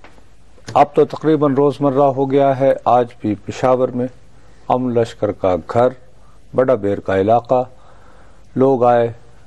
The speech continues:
नौ अफराद को गोलियों से भून कर, दस्ती बमों से हमले करके रास्ता बनाते हुए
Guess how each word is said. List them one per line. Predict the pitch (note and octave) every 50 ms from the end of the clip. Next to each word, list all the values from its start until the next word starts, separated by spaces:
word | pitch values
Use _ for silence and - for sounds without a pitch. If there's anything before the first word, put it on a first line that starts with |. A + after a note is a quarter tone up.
| - -
नौ | A2 A2 A2 A#2 A2
अफराद | G#2 - - - G#2 G#2 G2+ -
को | - - G2 F#2+ F#2 - - - - - -
गोलियों | G#2 A2 A2 G#2 G2+ G#2 G2 F2+
से | - - - F2+
भून | E2+ - - - A#2+ A#2 A#2 A#2+
कर, | A#2 - G#2 - - - - - - - - - - -
दस्ती | C3+ - - - A2
बमों | F#2 F2 F#2 E2 E2+ E2+ E2+
से | - - - F2+
हमले | E2+ - A2 A#2+ A#2+ A#2 A#2
करके | A2+ - G#2+ - - - - G2
रास्ता | - G2 G2 - - - G2 F2+
बनाते | F2 F2+ - F2+ F2+ - - F2+
हुए | F2 E2 F2